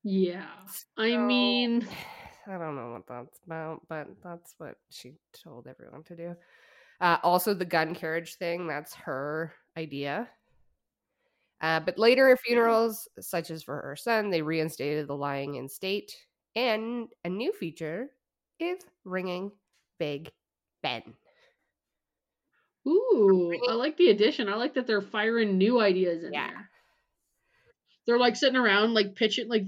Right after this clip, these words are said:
Speaker 1: pe-, the way pe-, people pitch shows. They're like, "All right, so, uh, how about we ring Big
Speaker 2: Yeah.
Speaker 1: Ben?"
Speaker 2: 'Cause that
Speaker 1: They're
Speaker 2: doesn't
Speaker 1: like, "I
Speaker 2: happen
Speaker 1: like
Speaker 2: at
Speaker 1: it."
Speaker 2: all for any,
Speaker 1: <laughs>
Speaker 2: that thing's always on.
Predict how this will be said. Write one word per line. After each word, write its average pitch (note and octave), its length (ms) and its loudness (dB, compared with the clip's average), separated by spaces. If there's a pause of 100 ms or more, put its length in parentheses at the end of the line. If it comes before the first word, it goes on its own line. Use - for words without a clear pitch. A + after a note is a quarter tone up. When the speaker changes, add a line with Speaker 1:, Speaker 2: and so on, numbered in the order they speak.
(140)
Speaker 1:
pe-, A#3 140 0
the G#3 140 2
way G3+ 120 6
pe-, G3 220 0
people G3+ 300 -6
pitch G3+ 200 -6
shows. F#3 380 -4 (140)
They're A3+ 120 2
like, G#3 240 0
"All B3 80 2
right, G#3 280 2 (100)
so, A3 540 4 (460)
uh, G3 460 2
how C4+ 220 0
about D4+ 140 4
we C#4 160 2
ring A3+ 600 2
Big G3+ 200 6 (160)
Speaker 2:
Yeah. F#3 240 2
Speaker 1:
Ben?" - 300 -14 (600)
Speaker 2:
'Cause A#3 120 -2 (160)
that F4 120 -2
Speaker 1:
They're B3+ 120 2
Speaker 2:
doesn't G#3+ 180 -2
Speaker 1:
like, F#3+ 40 -6
"I - 40 -2
Speaker 2:
happen F3 220 0
Speaker 1:
like D3+ 100 2
Speaker 2:
at - 0 -
Speaker 1:
it." D3+ 40 4
Speaker 2:
all C#3 560 0 (260)
for F3 120 0
any, D#3+ 320 2 (140)
Speaker 1:
<laughs> - 180 -4
Speaker 2:
that D4+ 460 8
thing's F3 240 -6
always G#2+ 360 -10
on. - 340 -8